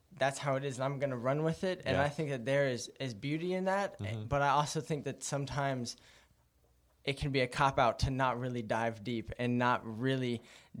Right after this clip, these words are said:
Speaker 1: dig in and see what the Lord is really saying.
Speaker 2: Yeah.
Speaker 1: And I have understood the Lord better, and I have understood different angles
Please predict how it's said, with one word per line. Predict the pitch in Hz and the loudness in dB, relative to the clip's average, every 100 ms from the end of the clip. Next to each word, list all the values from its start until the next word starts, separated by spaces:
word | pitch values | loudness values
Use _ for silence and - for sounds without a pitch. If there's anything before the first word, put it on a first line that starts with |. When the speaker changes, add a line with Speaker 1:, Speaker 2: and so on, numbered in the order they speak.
| 104 | -2
Speaker 1:
dig | 139 135 | 0 2
in | 131 135 120 110 | 0 0 -2 -4
and | 123 | -6
see | - - 139 | -4 -2 -2
what | 123 | -2
the | 120 | -4
Lord | 120 120 113 | -4 -2 -4
is | 107 | -6
really | 107 104 131 131 117 | -8 -6 -2 -2 -2
saying. | - - 123 120 110 107 | -4 -4 -2 -2 -4 -4
Speaker 2:
Yeah. | 87 | 0
Speaker 1:
And | 117 113 107 - - - | 2 2 -2 -8 -20 -4
I | - 143 | 4 6
have | 156 127 117 - _ _ - _ _ _ _ _ _ _ _ - | 6 4 2 -8 _ _ -20 _ _ _ _ _ _ _ _ 2
understood | 143 135 123 - - 123 110 | 4 4 2 -2 -4 -2 0
the | 117 | -2
Lord | 107 113 104 98 | 0 0 0 2
better, | 110 104 98 117 - _ _ _ _ - | 4 4 2 0 -8 _ _ _ _ -6
and | 120 | -4
I | 117 | -2
have | 127 117 107 - 123 | -2 -4 -6 -10 -4
understood | 127 120 117 - - - 123 123 113 95 | -2 0 -2 -4 -8 -6 -4 -2 -2 -4
different | 127 120 127 117 - | -4 -2 -4 -6 -4
angles | 127 135 127 117 113 - | -2 0 0 0 -2 -6